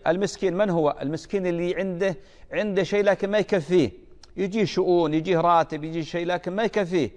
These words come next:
عياله بقى اللهم بارك كثيرين، عنده مصاريف، عنده رسوم، عنده التزامات، فاتح بيته للناس، ها؟ الغارمين، المديون اللي عليه دين ولا يقدر يسدده بشرط أن يكون الدين بحق، هذا يعطى من الزكاة، الله يرضى عليك.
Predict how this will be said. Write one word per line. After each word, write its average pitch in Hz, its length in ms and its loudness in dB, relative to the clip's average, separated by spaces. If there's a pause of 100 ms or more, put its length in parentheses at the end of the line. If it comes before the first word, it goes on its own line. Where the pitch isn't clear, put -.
(420)
عياله 190 320 4
بقى 185 220 0
اللهم 175 320 -2
بارك 160 520 -2
كثيرين، 165 600 0 (340)
عنده 175 280 -2
مصاريف، 160 600 0
عنده 160 380 -4
رسوم، 165 480 0
عنده 170 240 0
التزامات، 160 680 0
فاتح 165 360 -4
بيته 160 400 -2
للناس، 160 600 -2 (120)
ها؟ 190 160 -2 (680)
الغارمين، 185 760 0
المديون 175 640 0 (380)
اللي 139 140 0
عليه 175 240 2
دين 165 340 4 (240)
ولا 143 200 2
يقدر 196 260 2
يسدده 147 460 -2
بشرط 151 480 0
أن 151 100 -6
يكون 170 240 -6
الدين 165 300 -4
بحق، 147 240 -2 (360)
هذا 185 540 -2
يعطى 175 380 -2
من 160 160 -2
الزكاة، 151 480 -2
الله 147 180 2
يرضى 120 200 0
عليك. 107 240 -2